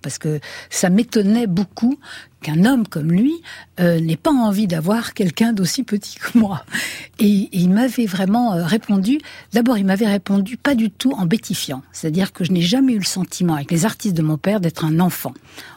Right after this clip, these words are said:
On parlait avec nous, qui avions cinq, six ans ou sept ans, euh, d'une façon absolument normale. Et Brassens m'avait dit, euh, que sa petite amie ne pouvait pas avoir d'enfants,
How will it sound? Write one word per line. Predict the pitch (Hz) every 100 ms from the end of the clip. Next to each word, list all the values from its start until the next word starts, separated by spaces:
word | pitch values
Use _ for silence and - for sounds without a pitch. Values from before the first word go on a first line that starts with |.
| _
On | 156
parlait | - 233 214 208 254 - _ _
avec | 175 165 165 - 190
nous, | 165 170 208 277
qui | - 147
avions | 143 151 151
cinq, | - 170 170
six | - 156
ans | 175
ou | 175
sept | - 147 208
ans, | 247 - - - - 175
euh, | 160 147
d'une | 170
façon | - 156 - -
absolument | 175 - 214 185 160
normale. | 147 147 143 165 - - - -
Et | 165
Brassens | 185 190 262 -
m'avait | 180 175
dit, | 160 180 269 294 - - _ _ -
euh, | 180 165 156 160 160 -
que | 170
sa | -
petite | 220 - -
amie | 196 214
ne | 196
pouvait | 147 156 156
pas | 233
avoir | 185 160
d'enfants, | 143 143